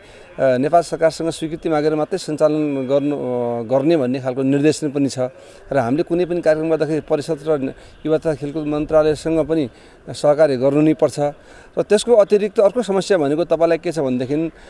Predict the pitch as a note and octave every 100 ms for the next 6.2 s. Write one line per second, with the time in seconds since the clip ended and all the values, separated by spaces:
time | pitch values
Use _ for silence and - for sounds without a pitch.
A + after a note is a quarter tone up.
0 | - - B2 B2+ E3 D#3 C#3 B2+ B2 A#2+
1 | A#2 A#2 A#2 - F3 G#3 F#3 F3 E3+ F#3
2 | E3+ D#3+ F3 E3 D#3 D#3 - E3 D#3 C#3+
3 | D#3 D3 D3+ D3 C#3+ C#3 C3+ C3+ C3 C3
4 | A#2+ A2 C3 D#3 - - - - C#3 D#3
5 | D3+ D3+ C#3+ A#2+ D3+ D#3 E3 C3+ B2+ C#3
6 | C#3 C3